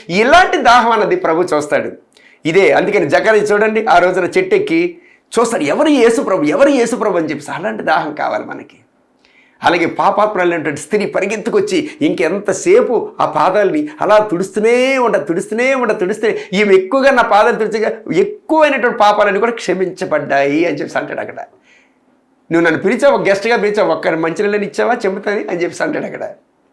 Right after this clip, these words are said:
ప్రభు ఒక దగ్గర. అలాగన్నట్టు ఏంటంటే, ఇతను నేను పొగడతనం కాదు, కానీ హృదయంలో ఉన్నటువంటి ఆ, ఆ యొక్క ఉద్రిక్తత, అంటే స్పిరిచువల్ రైజింగ్, అది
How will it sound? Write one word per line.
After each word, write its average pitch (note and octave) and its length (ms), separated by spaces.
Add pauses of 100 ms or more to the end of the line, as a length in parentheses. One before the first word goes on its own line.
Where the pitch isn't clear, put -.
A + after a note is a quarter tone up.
ప్రభు D3 320
ఒక C#3 180
దగ్గర. - 360 (400)
అలాగన్నట్టు D#3+ 520
ఏంటంటే, D#3 640 (220)
ఇతను F#3 220
నేను F3+ 120
పొగడతనం B3+ 500
కాదు, F3 220
కానీ D#3+ 400 (160)
హృదయంలో A3 420
ఉన్నటువంటి B3 760
ఆ, A3 460 (180)
ఆ G3+ 40
యొక్క G3 260
ఉద్రిక్తత, F#3 600 (440)
అంటే G#3 540 (180)
స్పిరిచువల్ C#4+ 720 (420)
రైజింగ్, G3+ 520
అది - 320